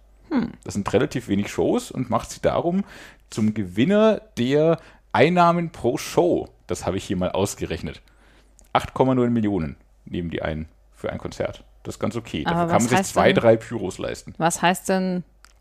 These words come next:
Speaker 1: Einnahmen? Also sind das, sind das eigentlich nur die O-, quasi der Ge-, oder die,
Speaker 2: Das
Speaker 1: die
Speaker 2: ist nicht, was am
Speaker 1: Umsätze
Speaker 2: Ende
Speaker 1: aus den Tickets?
Speaker 2: Genau, das ist nicht das, was am Ende rauskommt. Da muss
Speaker 1: Also
Speaker 2: man
Speaker 1: die
Speaker 2: dann natürlich noch
Speaker 1: Pyroshows muss man noch abziehen und alles.
Speaker 2: Pyroshows und Trucks und Bühnenhelfer und so weiter muss man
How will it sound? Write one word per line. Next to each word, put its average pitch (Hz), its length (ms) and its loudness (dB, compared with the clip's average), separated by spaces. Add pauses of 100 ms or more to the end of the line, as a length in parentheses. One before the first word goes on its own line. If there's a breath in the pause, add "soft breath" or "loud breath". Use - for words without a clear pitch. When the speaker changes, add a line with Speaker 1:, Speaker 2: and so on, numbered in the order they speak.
(180)
Speaker 1:
Einnahmen? 170 760 6
Also 170 220 0
sind 185 220 -2
das, - 360 -2 (500)
sind 175 180 -4
das 175 220 0 (260)
eigentlich 202 360 2
nur 247 140 4
die 233 120 0
O-, - 160 -2 (120)
quasi 208 380 2 (100)
der 208 140 6
Ge-, 202 280 0
oder 185 220 6
die, 180 100 0
Speaker 2:
Das - 100 0
Speaker 1:
die 202 60 2
Speaker 2:
ist - 80 2
nicht, 240 100 10
was 262 80 10
am 269 60 12
Speaker 1:
Umsätze 233 200 6
Speaker 2:
Ende 226 120 8
Speaker 1:
aus 226 140 6
den 220 420 2
Tickets? - 520 0
Speaker 2:
Genau, 85 340 0
das 78 140 -4
ist 73 80 -8
nicht 92 160 -6
das, 90 100 -4
was 82 120 -8
am 92 100 -6
Ende 73 160 -2
rauskommt. - 500 -10
Da - 60 -16
muss - 100 -6
Speaker 1:
Also 175 160 0
Speaker 2:
man 170 40 -6
Speaker 1:
die 185 100 0
Speaker 2:
dann - 40 -8
natürlich 240 200 4
noch 220 80 2
Speaker 1:
Pyroshows 208 320 0
muss 208 100 0
man 196 120 0
noch 185 100 0
abziehen - 420 0
und 127 140 -2
alles. 131 160 0
Speaker 2:
Pyroshows 98 420 0
und - 140 -10
Trucks - 380 -2
und 131 220 -8
Bühnenhelfer 92 580 -2
und - 120 -8
so - 100 -14
weiter 80 280 -2
muss - 240 -12
man 73 240 -8